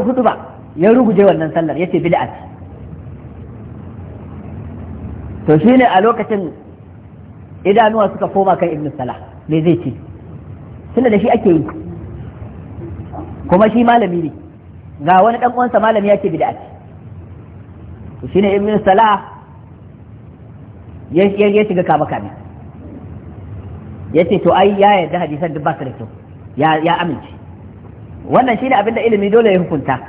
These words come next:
Kuma ba san, ba san zuciya irin tamu ta yanzu. Da wani da ai dagewa zai ce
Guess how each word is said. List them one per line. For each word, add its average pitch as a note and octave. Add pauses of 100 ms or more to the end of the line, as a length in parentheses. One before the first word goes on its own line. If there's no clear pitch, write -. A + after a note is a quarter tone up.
(240)
Kuma F#3+
ba G3
san, F3
ba G3
san F#3
zuciya E3+
irin E3+
tamu D3+
ta C#3
yanzu. A2+ (680)
Da D#3
wani A3+
da A3
ai A3
dagewa G#3
zai F#3
ce F3+